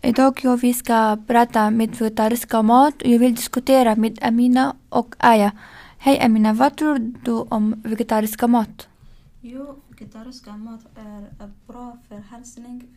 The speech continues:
Speaker 2: Vegetariska mat är, eh, lätt än andra mat och det är bra för kroppen.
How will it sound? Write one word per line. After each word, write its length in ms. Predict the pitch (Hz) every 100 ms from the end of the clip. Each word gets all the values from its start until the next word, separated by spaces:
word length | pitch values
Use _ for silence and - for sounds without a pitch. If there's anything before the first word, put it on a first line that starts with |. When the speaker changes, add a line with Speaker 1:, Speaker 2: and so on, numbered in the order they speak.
| -
Speaker 2:
Vegetariska 540 | 214 220 226 - 208
mat 300 | 208 214 214 -
är, 440 | 208 202 196 208 220 _ _ _ _ _ _ _ _ _ _ _ _ 262
eh, 240 | 208 208 208 _ _ _
lätt 340 | 214 220 226 _
än 280 | 208 202 202 202
andra 380 | 233 202 196
mat 400 | 196 196 208 208 _ - _
och 160 | 208 214
det 260 | 208 202 202
är 140 | 208 214
bra 180 | 226 214 208
för 100 | 196 185 _
kroppen. 340 | 196 _ 247